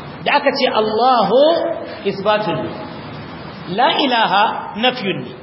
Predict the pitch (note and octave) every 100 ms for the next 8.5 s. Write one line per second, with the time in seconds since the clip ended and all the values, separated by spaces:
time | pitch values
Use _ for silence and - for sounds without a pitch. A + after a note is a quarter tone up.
0 | - - - - - - C#4+ C4+ B3+ G3
1 | A3 C#4+ D4 - - C#4 G3+ A#3 A3 F#3+
2 | C#3 B2+ - - - G#3 G#3 A#3+ C#4 D4+
3 | D#4+ - - B3 F#3+ A3+ A#3 F3+ D#3 C3+
4 | - - A3 B3 A3+ B3 D4+ D#4+ D#4+ -
5 | - A#3+ F#3+ A#3+ G3+ G3 D3 - - -
6 | A#3 D#4 E4 C#4+ C#4+ B3 C4+ C4+ C4 C4+
7 | B3+ A#3+ A#3 A3 A3 A3 A3 G#3+ - -
8 | - C4 A3+ G#3+ D3